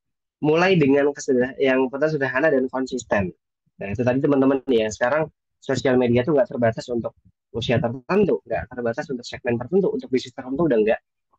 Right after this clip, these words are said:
Semua bisnis, semua tipenya, semua marketnya itu sudah bisa dan udah kita jangkau dengan media sosial media. Karena sekarang mau dari anak kecil sampai orang udah tua, rata-rata sudah aktif sosial medianya.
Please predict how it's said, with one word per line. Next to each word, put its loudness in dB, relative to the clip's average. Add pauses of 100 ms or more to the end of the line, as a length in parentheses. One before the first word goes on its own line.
(160)
Semua 2
bisnis, 0
semua 2 (640)
tipenya, 2
semua 0
marketnya 0
itu -2
sudah 0
bisa 2 (420)
dan 2
udah 4
kita 2
jangkau 0
dengan 2
media 0
sosial -4
media. 0 (400)
Karena 0
sekarang -2 (380)
mau 2
dari 4
anak 0
kecil -2
sampai -2
orang -2
udah -6
tua, 0
rata-rata -6
sudah 0
aktif -10
sosial -2
medianya. 0